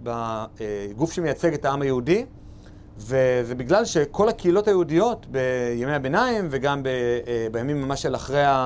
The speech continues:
הגירוש שלנו מהארץ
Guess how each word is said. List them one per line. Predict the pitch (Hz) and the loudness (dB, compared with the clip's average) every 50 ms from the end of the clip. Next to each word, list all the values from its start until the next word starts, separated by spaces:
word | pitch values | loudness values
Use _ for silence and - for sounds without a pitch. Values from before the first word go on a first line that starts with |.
| 127 120 - - - - - - - - - - - | -2 -4 -6 -12 -20 -20 -20 -20 -20 -20 -16 -8 -4
הגירוש | 123 123 117 113 117 113 110 120 127 147 147 - | -2 0 0 0 -2 0 0 2 2 2 2 2
שלנו | 160 147 143 143 | 0 2 2 0
מהארץ | 135 135 131 139 165 214 240 240 226 220 208 - - | 0 2 2 4 4 4 4 4 2 0 -2 -6 -12